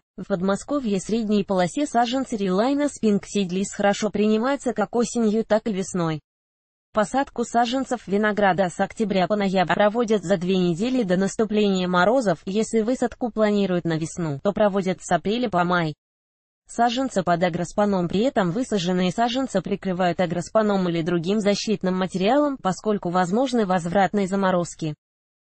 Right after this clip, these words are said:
Участок для винограда выбирают открытый, солнечный,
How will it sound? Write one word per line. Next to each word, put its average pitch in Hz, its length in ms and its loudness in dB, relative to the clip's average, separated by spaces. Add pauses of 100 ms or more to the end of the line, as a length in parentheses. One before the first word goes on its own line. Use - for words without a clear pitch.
(220)
Участок 185 540 0
для 180 200 0
винограда 196 580 0
выбирают 190 540 2
открытый, 269 560 -2
солнечный, 190 640 -2